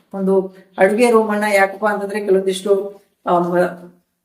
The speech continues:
ಆ, ಅಡುಗೆ ಸಾಮಗ್ರಿಗಳನ್ನ ಇಟ್ಕೊಳ್ಳೋದಕ್ಕಾಗಿರ್ಬೋದು, ಕೆಲವೊಂದಿಷ್ಟು ಪಾತ್ರೆಗಳನ್ನ ಇಟ್ಕೊಳ್ಳೋದಕ್ಕಾಗಿರ್ಬೋದು, ಒಂದು ಅಡುಗೆ ರೂಮ್ ದೊಡ್ಡದು ಬೇಕು ಅಂತೇಳಿ ಈ ರೀತಿ ಕಟ್ಕೊಂಡಿದೀವಿ. So ಇದಾದ್ಮೇಲೆ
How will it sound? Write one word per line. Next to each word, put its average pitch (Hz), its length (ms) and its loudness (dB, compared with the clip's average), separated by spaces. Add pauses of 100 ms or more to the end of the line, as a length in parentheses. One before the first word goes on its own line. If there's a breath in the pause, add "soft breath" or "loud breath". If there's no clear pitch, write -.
(220)
ಆ, 180 160 2
ಅಡುಗೆ 226 300 0
ಸಾಮಗ್ರಿಗಳನ್ನ 214 680 0
ಇಟ್ಕೊಳ್ಳೋದಕ್ಕಾಗಿರ್ಬೋದು, 190 880 -4
ಕೆಲವೊಂದಿಷ್ಟು 190 360 -4
ಪಾತ್ರೆಗಳನ್ನ 202 520 -2
ಇಟ್ಕೊಳ್ಳೋದಕ್ಕಾಗಿರ್ಬೋದು, 180 1080 -2 (440 loud breath)
ಒಂದು 190 200 2
ಅಡುಗೆ 196 240 4
ರೂಮ್ 220 200 -2
ದೊಡ್ಡದು 208 260 2
ಬೇಕು 202 220 2
ಅಂತೇಳಿ 196 280 0
ಈ 208 220 -6
ರೀತಿ 202 180 -4
ಕಟ್ಕೊಂಡಿದೀವಿ. 185 800 0
So 190 140 0
ಇದಾದ್ಮೇಲೆ 233 880 0